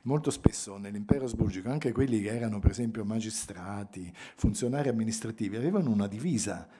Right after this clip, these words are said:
e quindi battevano i tacchi, si salutavano e battevano i tacchi.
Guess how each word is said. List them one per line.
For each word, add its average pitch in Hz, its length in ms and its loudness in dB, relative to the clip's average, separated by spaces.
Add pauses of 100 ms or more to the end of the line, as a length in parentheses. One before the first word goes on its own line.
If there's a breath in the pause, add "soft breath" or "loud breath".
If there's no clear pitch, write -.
e 160 200 0
quindi 269 240 6
battevano 196 440 2
i 113 60 2
tacchi, - 560 -8
si - 160 -10
salutavano 226 640 0
e 127 40 -4
battevano 170 580 -2
i 143 80 -6
tacchi. - 440 -12